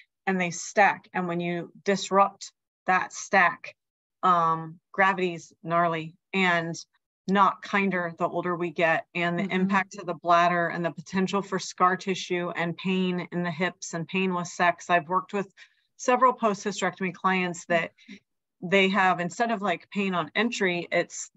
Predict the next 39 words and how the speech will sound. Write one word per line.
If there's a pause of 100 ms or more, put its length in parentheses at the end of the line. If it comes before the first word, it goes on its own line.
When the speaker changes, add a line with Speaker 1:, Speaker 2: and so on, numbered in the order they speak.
(120)
Speaker 1:
the, (340)
where
the (140)
scar
is
from
the
removal, (460)
um, (180)
penetration (100)
hits
that,
and
it's
very
painful,
and
we
have
to
treat
that
scar
tissue.
And
luckily
that
piece
of
it's
treatable,
but (260)
Speaker 2:
Mm-hmm.
Speaker 1:
in
an (100)
ideal
world, (300)
it
would